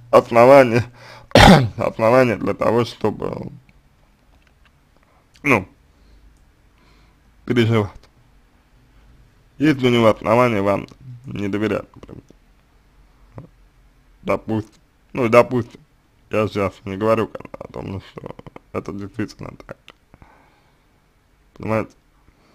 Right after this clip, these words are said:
Вот. А может быть, дело не в мужчине конкретном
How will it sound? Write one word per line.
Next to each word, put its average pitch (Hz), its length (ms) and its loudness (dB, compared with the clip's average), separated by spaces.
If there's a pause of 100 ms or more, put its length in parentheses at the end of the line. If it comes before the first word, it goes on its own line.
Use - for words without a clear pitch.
(100)
Вот. 95 260 -12 (1160)
А 113 120 0
может 139 240 6
быть, 135 140 2
дело 104 1120 4
не 120 500 0
в 113 920 0
мужчине 123 800 -2
конкретном 107 800 0